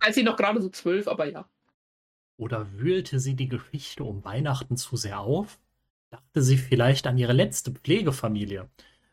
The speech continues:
Speaker 2: Oder wünscht sie sich zu Weihnachten angesichts der vielen Familien um uns herum etwas anderes, als wir ihr bieten können? Oder überwältigen sie gerade andere Gefühle? Vielleicht, weil sie ja schon mehrmals erzählt hat,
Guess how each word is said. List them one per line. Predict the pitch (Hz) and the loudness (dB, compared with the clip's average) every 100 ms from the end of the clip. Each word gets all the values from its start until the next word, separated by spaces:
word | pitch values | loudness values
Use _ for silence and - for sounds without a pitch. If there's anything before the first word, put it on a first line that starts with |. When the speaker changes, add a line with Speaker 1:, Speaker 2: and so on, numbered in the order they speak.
| _ | _
Speaker 2:
Oder | 143 123 123 | 2 6 6
wünscht | 123 135 - - | 6 4 2 -2
sie | 135 | -2
sich | 127 131 - | -2 -4 -8
zu | 110 | -6
Weihnachten | 110 151 156 131 - 104 | -2 0 0 0 -4 -4
angesichts | 117 156 127 131 131 - | -2 2 2 2 -2 -4
der | 110 | -8
vielen | - - 156 135 | -4 0 0 0
Familien | - 110 170 160 110 | -4 -4 -2 0 0
um | 110 | 0
uns | 123 131 | -2 0
herum | 110 143 131 | 0 0 0
etwas | - 107 - | -2 -4 -4
anderes, | 104 156 151 143 | 0 2 2 0
als | 120 - - | -2 -4 -6
wir | 95 | -6
ihr | - | -4
bieten | 120 131 131 | -6 -4 2
können? | 165 160 160 _ _ _ _ _ _ | 2 2 0 _ _ _ _ _ _
Oder | 131 139 | 2 4
überwältigen | 180 143 131 160 185 170 151 | 4 4 4 6 4 2 -2
sie | 127 | -2
gerade | 131 135 170 | -4 -2 -2
andere | - 254 220 135 | 2 4 4 4
Gefühle? | 131 - 226 247 123 101 _ _ _ _ _ _ _ | 0 0 2 4 2 -2 _ _ _ _ _ _ _
Vielleicht, | 107 135 165 135 120 | -8 -2 -2 -2 -2
weil | 127 160 | 0 2
sie | 131 | 2
ja | 131 131 | 2 2
schon | - 120 | 0 -2
mehrmals | 113 175 151 139 | 0 0 -2 -4
erzählt | - - - 180 214 - | -8 -8 -4 -2 -2 -4
hat, | - | -14